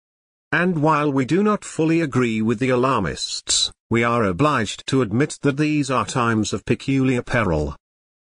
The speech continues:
The tendency of those who look only at the black side of the question is to fret and worry,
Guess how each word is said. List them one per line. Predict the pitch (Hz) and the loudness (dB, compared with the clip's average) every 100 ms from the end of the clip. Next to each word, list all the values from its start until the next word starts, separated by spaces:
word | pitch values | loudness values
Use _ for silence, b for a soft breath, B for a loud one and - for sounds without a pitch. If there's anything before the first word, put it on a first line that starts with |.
| _ _ _ _ _ - | _ _ _ _ _ -4
The | 123 | -4
tendency | - 147 104 101 - 127 | 0 0 0 0 0 -2
of | 110 | 0
those | 120 117 107 | 0 0 0
who | 117 | -2
look | 123 127 - | 0 0 0
only | 165 151 139 | 2 2 0
at | - | -2
the | |
black | 143 151 135 - | -2 0 -2 -6
side | - 123 107 104 104 | -4 0 2 2 0
of | 90 | -2
the | 101 | -4
question | - 196 196 - 185 | 2 2 2 -2 0
is | 165 143 | 0 0
to | 143 | -4
fret | - 151 147 | 0 0 2
and | 110 104 | -2 0
worry, | 120 110 127 | 2 2 0